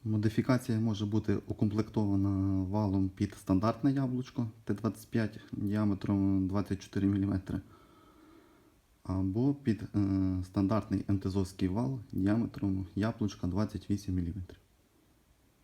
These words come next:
Середня, е, трубчаста частина оснащена масльонкою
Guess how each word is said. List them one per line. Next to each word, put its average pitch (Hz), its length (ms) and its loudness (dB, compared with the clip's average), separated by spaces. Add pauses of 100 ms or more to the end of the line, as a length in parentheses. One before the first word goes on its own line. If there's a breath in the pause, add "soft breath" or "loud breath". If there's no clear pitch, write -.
(300)
Середня, 110 680 0 (220)
е, 98 240 0
трубчаста - 460 -6
частина 143 540 -2 (460 loud breath)
оснащена 117 540 -4
масльонкою 92 600 -2